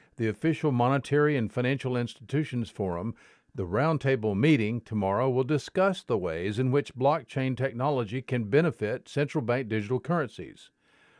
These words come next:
On the table for discussion, smart contracts, or programmable money,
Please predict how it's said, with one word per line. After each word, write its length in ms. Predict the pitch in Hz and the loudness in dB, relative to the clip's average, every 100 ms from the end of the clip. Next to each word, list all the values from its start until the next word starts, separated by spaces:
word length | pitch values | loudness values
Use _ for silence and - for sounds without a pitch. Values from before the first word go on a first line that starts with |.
| _ | _
On 260 | - 101 120 | 0 2 4
the 80 | 120 | 2
table 380 | - 123 127 123 | 2 2 2 0
for 180 | 139 | 0
discussion, 680 | 131 135 - 143 - 208 220 - _ _ _ _ | 2 0 2 2 2 -2 -2 -8 _ _ _ _
smart 440 | - - 101 110 - | -12 -2 0 0 0
contracts, 760 | 139 175 185 82 55 - - _ _ | 0 0 0 -4 -6 -16 -20 _ _
or 200 | 117 113 | 0 0
programmable 800 | - 147 156 139 139 127 95 101 | 0 -2 0 0 0 0 0 2
money, 440 | 107 139 101 67 | 4 4 2 -6